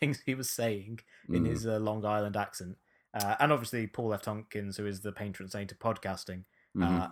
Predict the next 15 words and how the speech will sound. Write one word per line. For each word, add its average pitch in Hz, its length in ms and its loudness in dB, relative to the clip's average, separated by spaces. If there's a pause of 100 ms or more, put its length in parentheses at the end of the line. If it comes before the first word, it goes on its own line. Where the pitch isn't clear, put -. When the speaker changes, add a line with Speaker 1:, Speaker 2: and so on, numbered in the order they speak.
Speaker 1:
it 123 60 -2
was, 110 280 -6
it 123 80 2
was 104 160 0
amazing 98 560 -2 (160)
being 104 360 -2
in 101 120 -6
the 98 80 -8
same 104 260 -4
room 104 220 -2
as 98 100 -4
him 98 200 -2
and 98 100 -4
seeing 98 300 -4
him, 92 320 -8